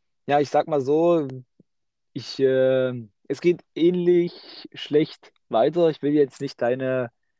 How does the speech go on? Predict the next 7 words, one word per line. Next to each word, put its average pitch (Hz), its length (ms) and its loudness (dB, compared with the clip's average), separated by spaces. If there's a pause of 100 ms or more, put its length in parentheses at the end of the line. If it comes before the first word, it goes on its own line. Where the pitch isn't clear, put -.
(300)
ähm, 135 440 0 (1160)
deine, 131 280 2
deine 127 300 0
Inhalte 143 640 -2 (200)
wegnehmen, 147 640 -4 (640)
aber 127 760 2 (480)
ja, 123 260 0